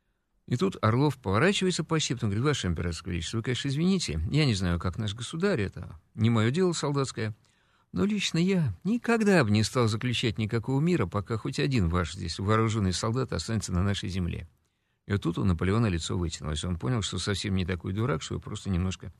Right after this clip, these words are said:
провели. А, вернувшись, опять-таки докладывал, но уже Александр уехал из армии, докладывал Кутузову, который принял армию. А потом рассказал про,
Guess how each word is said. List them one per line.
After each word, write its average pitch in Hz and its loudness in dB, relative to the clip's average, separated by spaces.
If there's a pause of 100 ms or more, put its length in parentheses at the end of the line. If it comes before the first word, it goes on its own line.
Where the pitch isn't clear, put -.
(200)
провели. 87 0 (1500)
А, 107 4
вернувшись, 127 4 (720)
опять-таки 107 -2
докладывал, 101 2
но 104 4
уже 90 0 (140)
Александр 95 0
уехал 95 0
из 90 2
армии, 85 2
докладывал 90 -2
Кутузову, 95 -4
который 113 -4
принял 131 -2
армию. 135 -2 (840)
А 107 0
потом 180 2
рассказал 143 0
про, 104 -2